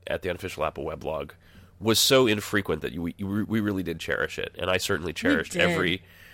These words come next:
Speaker 1: every Macworld Expo and every W W D C.
Speaker 2: And that morning
Speaker 1: Or
Speaker 2: meeting at Mel's.
Speaker 1: the morning breakfast at Mel's. I mean,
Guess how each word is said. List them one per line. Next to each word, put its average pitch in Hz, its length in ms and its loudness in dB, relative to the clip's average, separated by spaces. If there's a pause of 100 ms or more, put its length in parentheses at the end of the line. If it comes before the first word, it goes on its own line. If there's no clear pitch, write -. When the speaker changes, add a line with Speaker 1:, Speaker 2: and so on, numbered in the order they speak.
(260)
Speaker 1:
every 110 240 8
Macworld 92 380 6
Expo 82 380 4
and 78 100 4
every 82 340 2
W 82 260 -2
W 82 220 -4
D 78 180 -8
C. 76 420 -4 (520)
Speaker 2:
And 226 120 6
that 226 120 4
morning 240 240 6
Speaker 1:
Or 247 40 6
Speaker 2:
meeting 233 300 6
at 226 80 -2
Mel's. 185 500 -6 (420)
Speaker 1:
the 90 60 -4
morning 87 340 0
breakfast 87 360 -2
at 65 60 -6
Mel's. 73 280 0
I 135 40 2
mean, 139 200 4